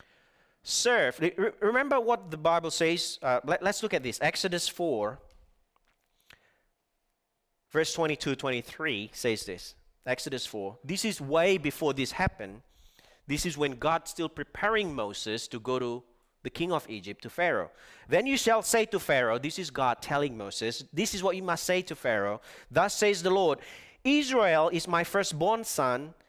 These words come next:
and I say to you, let my son go that he may serve. If you refuse to let him go, behold, I will kill your firstborn son."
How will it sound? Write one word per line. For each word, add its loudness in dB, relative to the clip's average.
and 2
I 4
say 2
to -2
you, 2
let 4
my 2
son 0
go 4
that 2
he 0
may 2
serve. 2
If -4
you 4
refuse 2
to 0
let 4
him 0
go, 4
behold, 2
I 2
will 4
kill 4
your 2
firstborn 0
son." 0